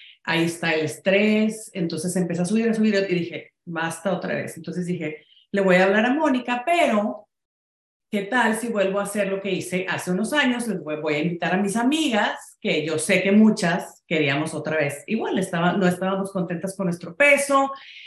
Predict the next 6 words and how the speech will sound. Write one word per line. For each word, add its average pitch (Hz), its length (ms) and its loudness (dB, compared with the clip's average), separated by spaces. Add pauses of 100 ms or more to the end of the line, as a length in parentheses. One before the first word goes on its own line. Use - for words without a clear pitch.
(120)
y - 160 -2
queríamos 185 580 4
bajar, 277 680 2
etcétera, 170 500 -6
¿no?". 233 80 0
Entonces, 220 500 -2